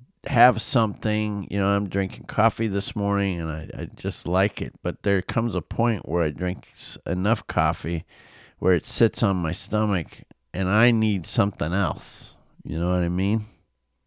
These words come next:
So my stomach needs to share space with something else, right? Well, the word of God, when it sits in you, if it's not being shared with someone else,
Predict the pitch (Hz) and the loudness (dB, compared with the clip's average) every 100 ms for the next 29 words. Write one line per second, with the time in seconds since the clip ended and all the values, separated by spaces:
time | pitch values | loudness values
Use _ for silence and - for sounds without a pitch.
0 | _ _ _ _ - - _ _ _ _ | _ _ _ _ -20 -20 _ _ _ _
1 | _ _ _ _ _ _ _ _ _ _ | _ _ _ _ _ _ _ _ _ _
2 | _ - - 95 92 92 90 98 - - | _ -6 2 4 4 2 0 -2 -2 -2
3 | 107 82 76 98 87 - - 76 - 98 | -2 -2 -2 -4 -4 -8 -10 -8 0 2
4 | 90 - - 98 92 - - 78 - 92 | 2 -2 -2 0 0 -6 -8 -8 -4 -6
5 | 85 - 82 92 82 73 - 78 87 98 | -4 -4 -2 -2 -2 -4 -4 0 2 0
6 | - _ - 92 104 98 98 110 123 110 | -6 _ -2 2 4 2 2 6 8 6
7 | 85 104 110 104 95 90 - - 113 101 | 4 6 8 6 2 -2 -4 0 2 2
8 | - - - 107 101 95 92 90 92 98 | -8 -8 -2 0 0 0 0 0 0 -2
9 | 98 - - 95 110 101 - 113 117 - | -4 -8 -6 -2 -2 -2 0 2 2 0
10 | 104 95 90 - - 113 107 98 85 110 | 0 0 -4 -4 4 6 6 4 0 -2
11 | - 101 98 90 98 110 92 85 - | 0 0 2 0 2 2 2 0 -4